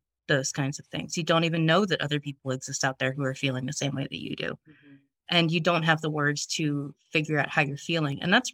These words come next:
Speaker 1: really isolating. That's the most difficult part, I think, is when you just don't understand your own feelings,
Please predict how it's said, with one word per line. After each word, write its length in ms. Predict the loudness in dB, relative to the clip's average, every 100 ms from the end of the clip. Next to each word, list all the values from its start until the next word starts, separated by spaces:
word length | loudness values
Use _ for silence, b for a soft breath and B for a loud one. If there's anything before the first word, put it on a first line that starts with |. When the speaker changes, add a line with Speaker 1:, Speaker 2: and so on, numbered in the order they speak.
| 0
Speaker 1:
really 300 | 2 4 6
isolating. 600 | 4 2 0 2 2 0
That's 220 | -2 -4 _ -4
the 100 | 2
most 600 | 4 4 2 -2 -4 -4
difficult 400 | -4 -2 -2 -2
part, 180 | 2 2
I 60 | 2
think, 240 | 2 2 0
is 140 | 0
when 140 | 0
you 120 | 0 0
just 360 | 4 4 2 _ _
don't 220 | -2 0 2
understand 840 | 2 2 0 -4 0 2 2 0 -2 -2
your 180 | 0 2
own 200 | 2 2
feelings, 640 | 2 0 4 4 4 0